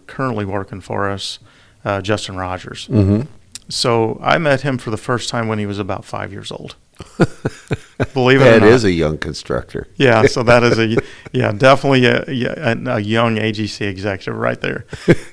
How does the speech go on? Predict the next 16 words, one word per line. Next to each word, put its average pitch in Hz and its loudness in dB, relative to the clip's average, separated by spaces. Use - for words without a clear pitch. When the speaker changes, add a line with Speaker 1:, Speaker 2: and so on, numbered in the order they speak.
Speaker 1:
Uh, 110 2
his, 135 2
a-, - -8
actually, 123 2
his 107 -6
father 110 2
was 98 -6
in 98 -8
the, 98 -8
in 110 -6
that 98 -6
group 92 -8
too. 92 -10
Speaker 2:
Wow. 76 -6
Speaker 1:
And, 104 -2
uh, 95 -2